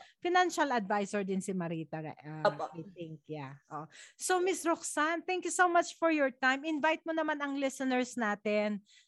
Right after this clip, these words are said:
Speaker 1: na, you know, uh, tingnan ng, kung meron kang website, meron ka bang,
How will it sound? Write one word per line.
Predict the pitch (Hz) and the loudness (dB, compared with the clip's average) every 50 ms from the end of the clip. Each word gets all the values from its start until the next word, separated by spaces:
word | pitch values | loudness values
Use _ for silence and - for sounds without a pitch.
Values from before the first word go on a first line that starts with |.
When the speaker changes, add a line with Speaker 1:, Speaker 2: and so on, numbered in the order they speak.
| _ - | _ -4
Speaker 1:
na, | 220 220 214 214 208 202 202 202 196 190 190 185 180 180 | 0 2 4 4 2 2 2 2 2 2 2 0 -2 -4
you | 196 220 226 | -4 -2 0
know, | 208 190 180 180 180 185 180 | 0 0 0 0 -2 -2 -2
uh, | 185 180 185 185 | -2 0 -2 -2
tingnan | - - 202 196 196 196 190 | -4 -4 -4 -2 0 0 0
ng, | 196 190 190 190 185 | 2 0 0 -2 -2
kung | - 226 208 | -2 0 2
meron | 208 196 185 196 185 | 2 2 2 0 0
kang | 185 190 185 180 | 0 0 0 2
website, | 180 180 175 175 175 - - - 226 226 247 254 247 | 2 2 0 0 -2 -6 -6 -2 0 0 0 0 0
meron | 233 202 180 175 175 175 165 | -2 -2 -2 -2 -2 -4 -4
ka | 175 165 | -4 -6
bang, | 165 170 165 170 165 170 165 | -4 -4 -4 -4 -4 -6 -8